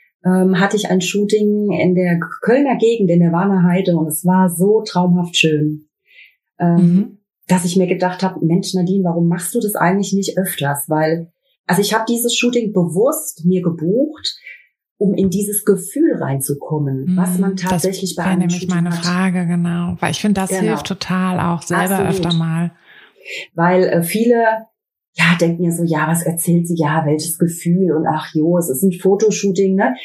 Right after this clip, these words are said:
Speaker 2: <laughs>
Speaker 1: Nein. Also es ist sowas Besonderes. Und wenn ich diese Bilder heute sehe, dann war, dann erinnere ich mich genau an dieses Gefühl, was ich da in dieser Zeit hatte. Und das war einfach grandios. Es war einfach
Speaker 2: <laughs>
Speaker 1: toll. Und das war mir wichtig, einfach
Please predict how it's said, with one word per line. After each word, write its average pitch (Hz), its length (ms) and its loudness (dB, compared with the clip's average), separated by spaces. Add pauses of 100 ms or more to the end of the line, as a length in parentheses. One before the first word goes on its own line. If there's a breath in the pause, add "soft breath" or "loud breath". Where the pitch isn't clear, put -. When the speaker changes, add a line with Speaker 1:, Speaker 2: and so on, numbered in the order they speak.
Speaker 2:
<laughs> - 160 -20
Speaker 1:
Nein. 180 680 2 (560)
Also 165 220 2
es 165 140 2
ist - 220 0
sowas 240 340 0
Besonderes. 175 720 2
Und 170 380 0
wenn 190 160 4
ich - 240 -2
diese 240 240 0
Bilder 220 360 2
heute 180 260 2
sehe, 165 680 0 (840)
dann 170 220 4
war, 165 180 2
dann 175 200 2
erinnere 220 580 2
ich 175 140 0
mich 175 220 0
genau 190 540 4
an 170 220 4
dieses 190 360 -2
Gefühl, 185 420 2
was 165 160 2
ich 170 160 -2
da 175 240 2
in 170 100 2
dieser 170 260 0
Zeit 160 320 -4
hatte. 156 280 0
Und 147 160 -2
das - 200 -4
war 147 200 0
einfach 151 480 -2
grandios. 147 720 -2 (180)
Es - 80 -14
war 160 100 0
einfach 160 260 0
Speaker 2:
<laughs> - 20 -16
Speaker 1:
toll. 131 400 0 (640 loud breath)
Und 165 280 2
das 196 160 -2
war 220 160 0
mir 226 180 -2
wichtig, 240 400 -2
einfach 214 320 -2